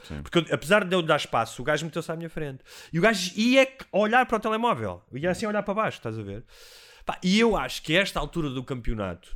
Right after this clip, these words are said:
Speaker 2: tu olhares para o telemóvel a conduzir, para, para, nós não estamos em mil novecentos e noventa e nove, quando apareceram os telemóveis.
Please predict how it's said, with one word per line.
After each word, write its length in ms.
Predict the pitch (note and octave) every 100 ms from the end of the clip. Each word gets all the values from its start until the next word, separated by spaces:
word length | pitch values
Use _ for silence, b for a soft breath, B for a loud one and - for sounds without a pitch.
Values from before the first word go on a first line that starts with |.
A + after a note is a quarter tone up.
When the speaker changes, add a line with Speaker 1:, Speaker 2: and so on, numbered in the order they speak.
| -
Speaker 2:
tu 120 | D3
olhares 420 | C3+ C#3 E3 E3
para 140 | - D3+
o 40 |
telemóvel 640 | D3 C3 B2 A2 G2 G#2
a 40 | G2+
conduzir, 520 | A#2+ A2+ F#2+ G2+ G#2 -
para, 280 | F3+ G#2+ F2+ B
para, 160 | - C3
nós 120 | F3
não 80 | F#3+
estamos 320 | F#3 F3+ E3
em 80 | D#3+
mil 200 | D#3+ E3
novecentos 600 | D#3+ C#3+ - D3+ D#3+ D3+
e 140 | D3 D#3
noventa 320 | D3+ D#3+ E3+
e 40 |
nove, 260 | E3 D3+ C#3
quando 140 | A#2+
apareceram 280 | G#2+ A2+ A#2
os 60 | A#2
telemóveis. 720 | B2+ C3 B2 A2 F#2+ F2 -